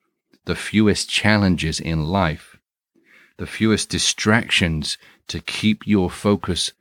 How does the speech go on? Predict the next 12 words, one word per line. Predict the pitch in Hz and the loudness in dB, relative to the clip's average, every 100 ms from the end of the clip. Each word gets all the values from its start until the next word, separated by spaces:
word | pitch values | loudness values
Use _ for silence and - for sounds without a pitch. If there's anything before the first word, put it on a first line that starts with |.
| _ _ _ _ _ | _ _ _ _ _
on | 98 107 110 | 2 4 4
the | 101 | 4
Lord? | 85 78 69 73 - _ _ _ _ _ _ - | 2 -2 -4 -10 -16 _ _ _ _ _ _ -12
Colossians | - 113 120 120 101 | 0 0 2 0 0
chapter | - 110 - 98 | 0 0 -2 -6
three, | - 107 110 98 85 | -4 2 4 4 2
verses | 92 90 - 80 | 2 2 0 -2
one | 87 98 85 | 0 0 0
to | |
seven, | 82 - 104 73 71 71 _ _ _ _ _ _ _ 92 | -2 -2 -2 -2 -8 -12 _ _ _ _ _ _ _ -6
it | 90 | -2
says, | - 107 | 2 2